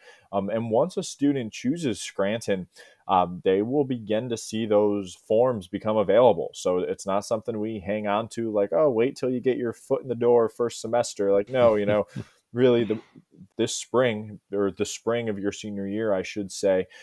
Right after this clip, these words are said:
Speaker 1: you'd have the opportunities to begin to dig into that, that process. And, um, you know, they offer everything I hope that, that you need to, to transition successfully from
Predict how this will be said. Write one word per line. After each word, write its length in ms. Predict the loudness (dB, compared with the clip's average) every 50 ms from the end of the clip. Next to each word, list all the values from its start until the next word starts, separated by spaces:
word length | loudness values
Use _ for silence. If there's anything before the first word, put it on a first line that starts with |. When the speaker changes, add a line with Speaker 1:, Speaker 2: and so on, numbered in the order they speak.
| -20 _ _
Speaker 1:
you'd 220 | 2 2 2 2
have 320 | 2 4 6 6 6 4
the 120 | 2 2 4
opportunities 800 | 4 4 2 -2 -8 -6 -8 -10 -8 -6 -6 -4 -4 -4 -6 -8
to 100 | -10 -10
begin 400 | -8 -8 -10 -6 -4 -6 -6 -6
to 100 | -8 -12
dig 320 | -14 -8 -6 -6 -6 -6 -8
into 280 | -10 -10 -8 -8 -6
that, 240 | -4 -2 -4 -4 -6 _ _
that 240 | -6 -4 -4 -4 -8
process. 680 | _ _ -6 -4 -4 -6 -6 -8 -8 -10 -8 -12 -14 -16 _ -20 -20 -20 _ _ -4
And, 380 | -2 0 0 0 -2 -2 -2
um, 320 | 0 0 0 -2 -4 -12 -16 -14
you 160 | -10 -8 -6
know, 120 | -6 -6 -4
they 180 | -2 -2 -2
offer 440 | 0 2 2 2 2 2 0 0 0
everything 800 | 0 -2 -2 -4 -6 -6 _ -8 -8 -6 -6 -8 -8 -10 -12 -16 _ _ -20 _ _ _ _ _ _ _ _ _ -14 -10 -10
I 100 | -10 -10
hope 380 | -4 0 0 0 0 -2 _ _
that, 260 | -2 -2 -2 -2 _
that 180 | -4 -4 -4 -4
you 220 | -6 -10 -8 -8
need 380 | -10 -8 -10 -10 -10 -10 -12 -10
to, 240 | -8 -6 -6 -6 -8
to 160 | _ -14 -16
transition 640 | -12 -10 -8 -8 -8 -8 -8 -8 -8 -8 -10 -14 -14
successfully 640 | -16 -18 _ -6 -4 -4 -4 -4 -8 -8 -8 -8 -8
from 360 | -6 -6 -6 -6 -6 -10